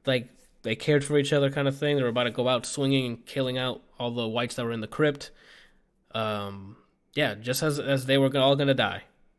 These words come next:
Arya comes, leaps from literally nowhere. I, the only signi-, like, the only sign that somebody was in the room other than the,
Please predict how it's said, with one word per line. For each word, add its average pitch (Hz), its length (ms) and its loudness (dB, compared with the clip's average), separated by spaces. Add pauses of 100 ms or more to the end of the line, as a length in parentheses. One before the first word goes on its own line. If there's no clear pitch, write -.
(960)
Arya 131 300 2
comes, 139 480 -6
leaps 139 500 0
from 139 320 0
literally 135 540 6
nowhere. 104 480 0 (260)
I, 127 180 0 (840)
the 139 140 4
only 160 180 4
signi-, 156 580 -2
like, 127 360 -4
the 143 120 2
only 151 280 2
sign 135 400 0
that 117 240 -2
somebody 139 360 4
was 127 160 -2
in 127 100 -2
the 120 80 -2
room 127 140 2
other 123 160 0
than 117 200 -2
the, 107 100 -6